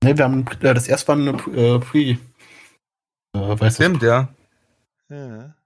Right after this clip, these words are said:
Speaker 1: Vorschau haben wir auf dem Slammiversary gemacht und dann ging's los.
Speaker 3: Das ist doch cool. Ja, dann
Speaker 2: Wir
Speaker 3: haben
Speaker 2: sind,
Speaker 3: wir jetzt
Speaker 2: wir sind
Speaker 3: noch
Speaker 2: doch jetzt schon ein gutes halbes Jahr bei Wrestling-Infos, ne?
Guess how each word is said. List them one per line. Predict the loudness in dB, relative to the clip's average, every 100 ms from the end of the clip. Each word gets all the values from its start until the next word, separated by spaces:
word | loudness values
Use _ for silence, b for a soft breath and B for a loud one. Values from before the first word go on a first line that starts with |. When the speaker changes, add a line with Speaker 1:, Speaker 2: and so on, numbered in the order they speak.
| _ _ _ -6
Speaker 1:
Vorschau | 0 0 0 -4 -4
haben | -2 -2
wir |
auf | -4
dem | -4 -4 -4
Slammiversary | -4 -4 -2 -4 -4 -4
gemacht | -2 -2 -2
und | 0
dann | 4
ging's | 4 2 2
los. | 0 0 -6 _ -20
Speaker 3:
Das | -20 -20
ist | -20 _
doch | -20 -20 _
cool. | -16 -16 -16 _ _ -10
Ja, | -6 -6
dann | -6
Speaker 2:
Wir | -4
Speaker 3:
haben |
Speaker 2:
sind, | -2 -2
Speaker 3:
wir | 0
jetzt | 0
Speaker 2:
wir | 2
sind | 2
Speaker 3:
noch | 0
Speaker 2:
doch | 2
jetzt | 0 0
schon | 0
ein | 0
gutes | -2 0 -2 0
halbes | 0 0 -2
Jahr | 2 0
bei | 2 0 2 0 -2
Wrestling-Infos, | 0 0 0 0 0 0 -2 -4 -4
ne? | -2 -4